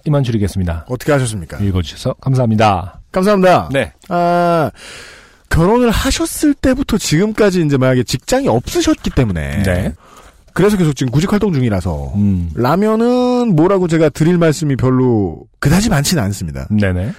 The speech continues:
Speaker 2: 그치만 저는 확실히 이렇게 생각합니다. 어, 신랑분, 신랑께서 아까 이제 그, 저, 형님이 그런 말씀 하셨잖아요. "네가 고생이 많다."
Speaker 1: 네.
Speaker 2: 근데 저는 신랑이, 남편분이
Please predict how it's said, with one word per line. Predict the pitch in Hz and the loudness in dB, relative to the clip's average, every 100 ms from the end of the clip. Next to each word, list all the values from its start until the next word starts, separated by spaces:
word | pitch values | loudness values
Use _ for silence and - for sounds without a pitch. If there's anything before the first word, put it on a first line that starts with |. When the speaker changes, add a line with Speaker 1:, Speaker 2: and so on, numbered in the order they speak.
| - | -6
Speaker 2:
그치만 | 156 185 196 185 113 90 _ _ - | -4 2 4 4 0 -6 _ _ -6
저는 | - 170 208 208 202 | 0 2 2 2 0
확실히 | 190 - - 247 | -4 -4 -2 0
이렇게 | 147 117 | 0 -2
생각합니다. | 107 85 67 57 - _ _ - - - - - _ _ _ - | -4 -4 -8 -14 -16 _ _ -20 -20 -20 -20 -20 _ _ _ -2
어, | 117 113 110 110 113 110 107 | 0 2 2 2 2 0 -2
신랑분, | 202 220 226 214 196 170 | -2 -2 0 0 0 -2
신랑께서 | 143 220 247 208 190 | -2 -2 0 2 2
아까 | 147 143 | 2 0
이제 | 123 117 98 | 2 0 0
그, | 113 104 - - | -2 -2 -4 -8
저, | 110 90 85 | -4 -2 -4
형님이 | - 214 226 214 190 | -4 -2 0 2 2
그런 | 135 147 | 2 2
말씀 | 143 135 | 0 -2
하셨잖아요. | 143 135 - 95 101 90 | -4 -4 -2 -2 0 0
"네가 | 127 | 0
고생이 | - 113 120 | 0 0 0
많다." | 80 73 71 117 | -4 -4 -2 0
Speaker 1:
네. | 131 | 2
Speaker 2:
근데 | 117 110 - - - - 123 | 0 -4 -10 -20 -20 -8 -2
저는 | 123 135 | 0 0
신랑이, | 110 202 214 202 190 185 180 180 160 110 117 85 76 | -2 -2 -2 0 0 0 0 0 0 0 0 -2 -4
남편분이 | 107 170 160 127 | -2 -2 -2 -2